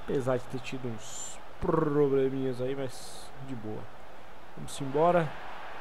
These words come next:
Tentar pelo menos um empatezinho aqui. Tá me deixando no meio da tabela.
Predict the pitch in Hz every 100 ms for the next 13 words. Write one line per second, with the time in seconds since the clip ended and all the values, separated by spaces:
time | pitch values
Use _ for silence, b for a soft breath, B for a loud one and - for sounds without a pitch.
0 | - - - - - - - - - -
1 | - - - - - - - - - -
2 | - - - - - - 147 127 - 127
3 | - 135 135 135 123 131 123 127 127 123
4 | 117 135 123 - 147 147 - - - -
5 | - - - - - - - - - -
6 | - 160 - 135 139 - 139 139 143 143
7 | - 139 120 117